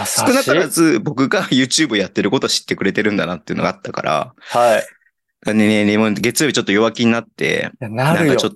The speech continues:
Speaker 2: と、いやー、まあ、忙しかったし、
Speaker 1: はい。
Speaker 2: まあ、なんかちょっとこれ、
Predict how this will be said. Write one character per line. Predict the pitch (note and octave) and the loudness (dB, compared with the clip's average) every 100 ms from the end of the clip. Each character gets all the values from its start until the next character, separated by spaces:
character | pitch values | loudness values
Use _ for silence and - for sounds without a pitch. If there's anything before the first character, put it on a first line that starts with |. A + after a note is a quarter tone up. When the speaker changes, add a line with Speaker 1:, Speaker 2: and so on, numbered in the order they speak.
| _ | _
Speaker 2:
と、 | - | -4
い | F2+ | 0
や | G2 G#2+ A2 G#2 G2+ G2 | 0 0 -2 -2 -2 -2
ー、 | G2 | -2
ま | |
あ、 | |
忙 | G2 D3 | -2 -2
し | D3 | -2
か | F2+ | -6
っ | |
た | - | -6
し、 | - - E2 E2 - _ - | -4 -2 -4 -6 -12 _ -6
Speaker 1:
は | A2+ A2 | -2 0
い。 | |
Speaker 2:
ま | F2 | 0
あ、 | |
な | |
ん | F#2+ | -2
か | F2 | -4
ち | - | -2
ょ | F3 | -4
っ | - _ - | -4 _ -8
と | - | -4
こ | - | -2
れ、 | D#3+ D#3 D3 D2+ | -2 -2 -4 -6